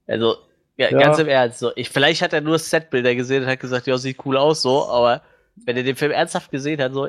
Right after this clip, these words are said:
Speaker 1: ich meine, er hat öfter gesagt, dass er mehr oder weniger zu der dunklen Turm von seinen Fans gezwungen wurde, so. Aber trotzdem hat er gesagt, das ist so sein Lebenswerk irgendwie und es kann einem nicht so am Arsch vorgehen, aber vorbeigehen,
Speaker 2: Uff.
Speaker 1: dass man sagen kann, „Oh,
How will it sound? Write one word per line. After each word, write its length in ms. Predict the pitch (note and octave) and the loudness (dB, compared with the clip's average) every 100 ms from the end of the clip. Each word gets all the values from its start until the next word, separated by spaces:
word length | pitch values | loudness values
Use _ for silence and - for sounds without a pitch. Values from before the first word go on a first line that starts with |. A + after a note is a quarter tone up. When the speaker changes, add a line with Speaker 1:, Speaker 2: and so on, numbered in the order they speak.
| - | -6
Speaker 1:
ich 180 | A#2+ | -4
meine, 220 | D3 D3+ D#3 | 2 2 2
er 80 | |
hat 100 | D3 | 0
öfter 280 | F#3 E3+ F3 | 0 -4 -2
gesagt, 320 | D3+ D3 D3 | 0 0 0
dass 100 | C#3+ | 0
er 120 | C3+ C3 | 0 0
mehr 160 | C#3 | 2
oder 120 | C#3 | 0
weniger 260 | C3+ C#3 C#3 | 0 -2 -4
zu 140 | - | -4
der 80 | C3+ | -6
dunklen 260 | C3 C#3 B2+ | -6 -6 -6
Turm 120 | C3+ | -4
von 140 | C3 C3 | -4 -2
seinen 160 | A#2+ | -2
Fans 240 | A#2 D3 - | -2 -6 -6
gezwungen 380 | A#2 - A2+ A2+ | -12 -8 -6 -4
wurde, 260 | A2+ B2 | -4 -2
so. 220 | B2 C#3+ D#3+ - - _ _ _ _ _ | -2 -4 -6 -18 -20 _ _ _ _ _
Aber 360 | A#2+ B2 B2 B2 _ _ _ _ _ _ _ _ _ _ _ _ _ _ - | 4 6 4 2 _ _ _ _ _ _ _ _ _ _ _ _ _ _ -4
trotzdem 300 | C3+ C#3+ D3 | 0 0 2
hat 80 | A#2+ | 2
er 60 | A#2 | 0
gesagt, 280 | A#2+ A#2+ | 0 -2
das 120 | B2 A#2+ | -2 -8
ist 120 | B2+ | -4
so 120 | A#2+ | -2
sein 180 | A2+ A2+ | 0 -2
Lebenswerk 460 | C3+ C3 A2+ A2 | -2 -4 -4 -4
irgendwie 420 | A2+ A#2 A#2+ A#2+ B2 | -4 -8 -10 -6 -6
und 260 | A2+ C#3 - _ _ | -6 -10 -20 _ _
es 200 | - C#3 | -8 -4
kann 140 | - B2+ | 0 4
einem 140 | B2+ | 2
nicht 120 | B2+ - | 0 2
so 100 | C3+ | 2
am 100 | B2+ | 4
Arsch 240 | C3+ C#3+ | 2 0
vorgehen, 440 | B2 A#2 A#2+ C3 C3+ | -4 -4 -6 -8 -8
aber 240 | D3+ B2+ | -8 -6
vorbeigehen, 380 | B2 B2+ B2+ B2+ | -4 0 2 2
Speaker 2:
Uff. 60 | C3 | -2
Speaker 1:
dass 100 | A#2+ | -4
man 100 | A#2+ | -2
sagen 160 | A#2+ | -2
kann, 140 | B2 | 0
„Oh, 60 | A2 | -4